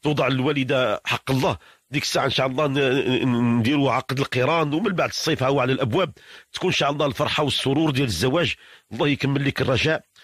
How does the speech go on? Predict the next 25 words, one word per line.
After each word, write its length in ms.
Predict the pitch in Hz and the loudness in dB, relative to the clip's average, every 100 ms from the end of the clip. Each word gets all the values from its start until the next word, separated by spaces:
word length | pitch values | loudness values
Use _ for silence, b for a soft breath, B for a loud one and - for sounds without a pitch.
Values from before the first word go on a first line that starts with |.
| B _ | B _
ويسعد 440 | 117 143 - 143 | -2 0 0 0
القلب 340 | 123 - 165 139 | -2 -2 -2 0
ديالك 420 | 107 135 147 - _ _ - | 0 0 0 -4 _ _ -2
وينور 440 | 123 147 165 147 | 0 2 2 0
الطريق 380 | - 143 160 - | 0 -2 -2 -2
ديالك 320 | 120 139 147 | -2 0 0
ويحفظ 360 | 143 - 139 131 | 0 -2 -2 -2
لك 60 | |
خوتك 360 | - 143 160 147 | -2 -2 0 -2
سيدي 260 | - 127 135 | -2 -2 0
عمر 400 | 110 120 147 110 B B B | 2 2 0 -2 B B B
والوالدة 600 | 117 127 151 131 135 156 | -2 0 2 2 2 2
و-، 140 | 143 107 _ _ _ | 0 -2 _ _ _
وبقية 360 | 123 131 - 170 | -2 -2 0 0
أفراد 320 | 147 135 123 | 0 0 0
الأسرة. 380 | 107 123 135 143 b b b _ | 0 0 0 -2 b b b _
الله 160 | 107 147 | -2 0
يجعل 280 | 139 131 117 | 2 2 0
حياتكم 460 | 127 135 - 135 | 0 0 0 -2
طيبة 500 | 123 147 113 143 147 143 | -2 -2 -2 -2 0 0
مباركة، 680 | 147 135 127 139 139 175 147 B B B | 0 0 2 0 0 0 -2 B B B
وإن 140 | 135 151 | -4 -2
شاء 180 | 220 | 0
الله 180 | 165 160 | 0 0
تعالى 400 | 147 135 139 135 | 0 0 0 0